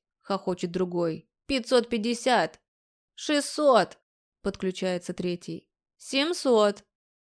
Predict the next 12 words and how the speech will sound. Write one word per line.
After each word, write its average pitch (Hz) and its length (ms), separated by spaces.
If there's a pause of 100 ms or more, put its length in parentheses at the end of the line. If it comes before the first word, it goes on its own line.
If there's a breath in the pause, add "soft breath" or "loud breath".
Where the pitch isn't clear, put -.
(220)
До 196 160
миллиона 202 420
не 226 120
доходит, 190 680
но 240 180
близко. 180 580
В 214 140
итоге 254 240
девчонку 220 480
забирает 196 420
жирный 190 300
Боров, 202 500